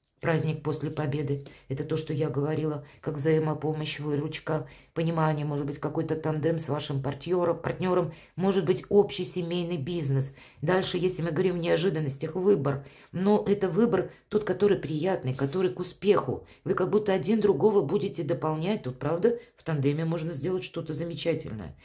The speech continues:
И окончательно уйти вот от этих, э, ну так, аллегорически говоря, закрытых дверей или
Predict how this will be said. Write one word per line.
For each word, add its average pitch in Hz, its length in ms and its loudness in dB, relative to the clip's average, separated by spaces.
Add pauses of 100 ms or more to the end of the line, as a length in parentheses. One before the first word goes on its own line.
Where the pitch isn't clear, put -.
(140)
И 170 80 0
окончательно 160 720 -2 (200)
уйти 185 340 0
вот 208 160 2
от 180 160 0
этих, 170 360 -2 (800)
э, 180 140 4 (280)
ну 180 220 0
так, 156 320 0
аллегорически 165 760 0
говоря, 156 380 2
закрытых 156 540 -2
дверей 180 380 2
или 160 300 -2